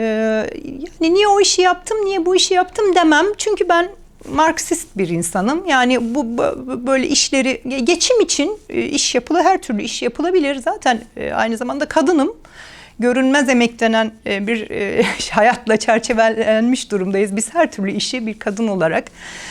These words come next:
e, ev içinde, e, yap-, yapmak durumundayız zaten. Yani işin niteliği, biçimi, e, kiminle yapıldığıyla çok ilgilenmiyorum. O geçimlik, hayatın zorunluluğu olan bir şey olarak görüyorum.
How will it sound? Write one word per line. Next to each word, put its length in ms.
e, 100
ev 100
içinde, 640
e, 140
yap-, 360
yapmak 440
durumundayız 580
zaten. 360
Yani 160
işin 480
niteliği, 840
biçimi, 420
e, 880
kiminle 360
yapıldığıyla 600
çok 260
ilgilenmiyorum. 720
O 280
geçimlik, 680
hayatın 460
zorunluluğu 720
olan 360
bir 60
şey 160
olarak 440
görüyorum. 500